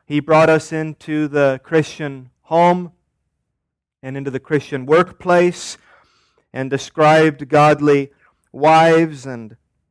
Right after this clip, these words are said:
husbands and children and dads and employees and employers. And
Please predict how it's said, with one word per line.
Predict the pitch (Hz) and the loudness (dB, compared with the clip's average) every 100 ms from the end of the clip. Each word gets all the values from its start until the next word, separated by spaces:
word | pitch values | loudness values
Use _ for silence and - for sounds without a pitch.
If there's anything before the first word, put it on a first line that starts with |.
| _ _ _ _ _ _ | _ _ _ _ _ _
husbands | - 165 170 135 156 160 160 160 151 - _ _ | -2 0 0 -2 0 0 -2 -10 -18 -20 _ _
and | 123 123 117 113 _ _ _ _ | -10 -10 -10 -16 _ _ _ _
children | - - 180 180 165 175 170 | -12 0 2 2 0 0 0
and | 170 139 131 120 113 113 _ _ | -6 -10 -10 -10 -12 -20 _ _
dads | 120 147 160 160 156 139 127 | -2 2 4 4 0 -4 -20
and | - 123 113 110 104 107 _ _ _ | -16 -14 -14 -14 -18 -20 _ _ _
employees | 107 - 165 175 175 170 165 160 127 | -20 -4 2 4 6 4 4 0 -4
and | 131 123 120 117 | -10 -10 -12 -14
employers. | 113 113 - 170 180 175 170 165 151 135 | -18 -18 -2 2 2 4 2 0 -6 -16
And | 120 110 | -20 -20